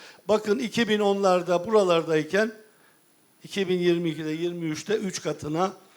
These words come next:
çıkmış durumda. E peki, e, nasıl yapacağız o zaman? Bu Allah'tan gelen bir şey. Allah'tan geldiğini söyleyenlerin Allah'ın yarattığı diğer doğa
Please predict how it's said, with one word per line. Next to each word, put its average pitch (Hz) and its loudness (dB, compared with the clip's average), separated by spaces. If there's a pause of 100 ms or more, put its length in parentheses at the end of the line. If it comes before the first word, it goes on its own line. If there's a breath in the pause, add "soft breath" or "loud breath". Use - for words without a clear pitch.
(180 soft breath)
çıkmış 175 -4
durumda. 147 -2 (640 soft breath)
E 190 -10
peki, 196 2 (600)
e, 170 0
nasıl 220 4
yapacağız 175 4
o 170 -4
zaman? 202 0 (800)
Bu 180 2
Allah'tan 220 2
gelen 233 2
bir - -6
şey. 190 0 (1120 soft breath)
Allah'tan 165 0
geldiğini 180 2
söyleyenlerin 190 2 (680 soft breath)
Allah'ın 208 2
yarattığı 185 0
diğer 233 4 (800 soft breath)
doğa 190 6